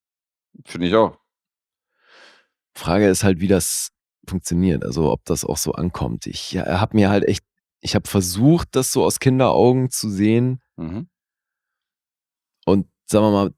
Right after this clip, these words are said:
Speaker 2: den, den pädagogischen Teil, den finde ich auch irgendwo wertvoll. Oder, also zumindest kann ich mal das gut finden, was hier so an Werten vermittelt wird.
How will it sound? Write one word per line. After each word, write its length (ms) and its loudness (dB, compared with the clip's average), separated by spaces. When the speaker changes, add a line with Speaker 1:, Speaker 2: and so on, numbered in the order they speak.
Speaker 2:
den, 200 2
den 200 -2
pädagogischen 1000 0
Teil, 320 2
den 140 2
finde 220 -4
ich 120 -6
auch 180 -4
irgendwo 760 0
wertvoll. 640 0
Oder, 260 0
also 180 -6
zumindest 360 0
kann 140 2
ich 120 0
mal 360 0
das 200 -8
gut 200 -2
finden, 380 -2
was 140 0
hier 160 2
so 120 0
an 180 -2
Werten 600 -2
vermittelt 560 -2
wird. 200 -2